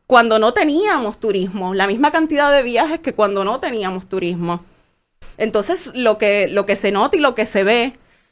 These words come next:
es que los servicios, si se desarrollan de alguna manera, no es para el beneficio de los residentes,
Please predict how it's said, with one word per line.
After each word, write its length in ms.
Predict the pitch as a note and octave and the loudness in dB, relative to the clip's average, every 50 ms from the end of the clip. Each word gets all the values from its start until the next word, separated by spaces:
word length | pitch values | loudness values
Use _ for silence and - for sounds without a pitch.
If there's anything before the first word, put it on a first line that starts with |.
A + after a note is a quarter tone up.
| _ _ | _ _
es 140 | - A3+ A3+ | -4 -4 -2
que 120 | - B3+ B3 | 0 0 0
los 160 | B3+ D4 C#4+ | 0 -2 -2
servicios, 840 | - C#4 A3+ G3+ F#3+ A3 C4+ E4 F#4+ - - C#4+ C4+ C4 D#4 F#4 | -2 -2 -2 0 0 0 0 0 0 0 0 2 2 4 2 2
si 300 | - - - B3 A#3+ G#3+ | -2 -8 -6 -4 -4 -4
se 200 | G#3 - - G3+ | -2 0 0 2
desarrollan 720 | G3 F#3+ F#3+ F#3+ - F3 F3 - F#3 G#3 C4+ E4 G#4+ G#4 G4 | 2 2 0 2 0 0 0 2 2 2 2 2 2 0 2
de 80 | F4 E4+ | 2 0
alguna 340 | E4 C#4 D4 D4+ D#4 D#4 | 0 0 0 2 2 2
manera, 520 | D4+ D4+ D4 C#4 C#4+ F#4+ G#4 E4+ G#3 A3+ - _ _ _ _ _ _ | 2 2 2 0 0 0 0 0 0 -2 -4 _ _ _ _ _ _
no 300 | G#3 A3 A3 G#3+ G#3+ G#3+ | -4 -2 0 0 0 0
es 120 | - G4+ | -2 -2
para 240 | G4 - F#4+ D4+ C4+ | 0 2 2 4 4
el 60 | B3 | 2
beneficio 680 | G#3+ A3 G#3+ G#3+ A3+ - - B3 D4 F4+ - - A#3 F#3+ | 2 2 2 2 0 0 -2 -4 -4 -4 -4 -2 0 0
de 80 | F3+ | 0
los 180 | E3 E3 E3+ E3+ | 0 -2 -4 -6
residentes, 760 | E3 D#3+ - - E3 D#3+ D#3 D3+ D#3+ E3+ - E3 E3+ E3+ - | -8 -10 -8 -6 -4 -4 -2 -4 -6 -8 -8 -8 -8 -8 -14